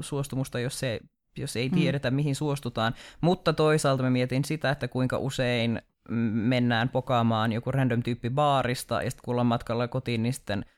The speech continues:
Speaker 1: ollaankin sillä, että miksi sä lähdit mun kanssa kotiin? Mikä minussa viehätti?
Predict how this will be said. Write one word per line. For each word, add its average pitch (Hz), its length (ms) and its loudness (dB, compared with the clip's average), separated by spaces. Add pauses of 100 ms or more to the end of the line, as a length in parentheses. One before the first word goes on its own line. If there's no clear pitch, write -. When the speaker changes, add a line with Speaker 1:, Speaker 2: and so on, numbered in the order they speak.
(120)
Speaker 1:
ollaankin 120 400 2
sillä, 117 180 0
että - 120 -4 (100)
miksi 214 360 6
sä 127 140 2
lähdit 120 300 2
mun 110 160 4
kanssa 127 340 0
kotiin? - 400 -10 (400)
Mikä 220 220 6
minussa 123 360 0
viehätti? 123 640 -6